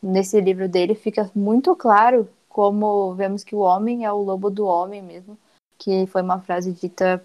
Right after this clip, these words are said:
por Hobbes nesse debate. Então, gente, é, foi esse nosso debate sobre o livro. Queria agradecer muito a Angelina por ter participado. É, só lembrando vocês que o nosso podcast é um podcast rotativo,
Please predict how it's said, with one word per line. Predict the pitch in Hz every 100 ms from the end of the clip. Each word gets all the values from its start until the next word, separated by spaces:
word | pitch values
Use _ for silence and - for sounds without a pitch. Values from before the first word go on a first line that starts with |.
| -
por | 196
Hobbes | 185 170 170 175
nesse | 170 -
debate. | 170 165 - - - - _ _ _ _ _ 208
Então, | 196 202 202
gente, | 220 208 190 202 - 226 226 _ _ _ _ -
é, | 180 180
foi | - 208 202
esse | 202 202
nosso | 202 190 190
debate | 196 180 170 -
sobre | 175 175
o |
livro. | 170 165 185 208 247 240 _ _
Queria | - 196 185
agradecer | 180 180 175 185
muito | 190 185 185
a |
Angelina | 185 185 175 170 175
por | -
ter | 180 - 170 170 190 -
participado. | 180 - - 175 - 160 165 185 202 262 277 _ _ _ _ _ _ _ _ _ _ _ _
É, | 185 170 170 170 170
só | - - 196
lembrando | 208 202 196
vocês | 190 196 196 185 185 185
que | - 196 185 175 196
o |
nosso | 190 185
podcast | - 180 180 196 185 185
é | 180
um |
podcast | 180 185 185 180 170 - -
rotativo, | 220 226 285 - 196 190 214